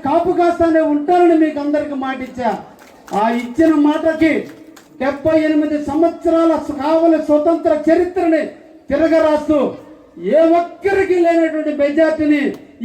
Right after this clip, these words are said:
ఈ పేద కుటుంబంలో పుట్టిన కావ్య కృష్ణారెడ్డికి మీరు ఇచ్చినందుకు ప్రతి ఒక్క రెడ్డి సోదరి సోదరుమణులకు అందరూ కూడా శిరస్సు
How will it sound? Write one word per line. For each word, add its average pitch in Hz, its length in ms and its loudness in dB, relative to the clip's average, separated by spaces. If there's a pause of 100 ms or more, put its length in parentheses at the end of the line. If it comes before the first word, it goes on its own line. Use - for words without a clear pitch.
ఈ 285 40 0 (180)
పేద 339 240 2 (140)
కుటుంబంలో 320 600 2
పుట్టిన 294 260 -4 (180)
కావ్య 320 380 2
కృష్ణారెడ్డికి 415 680 2
మీరు 294 180 -8
ఇచ్చినందుకు 269 520 -10 (480)
ప్రతి 294 300 2 (140)
ఒక్క 294 140 -4 (180)
రెడ్డి 285 260 2 (160)
సోదరి 302 340 2 (120)
సోదరుమణులకు 311 720 2
అందరూ 277 220 0 (100)
కూడా 254 160 -4 (440)
శిరస్సు 320 400 4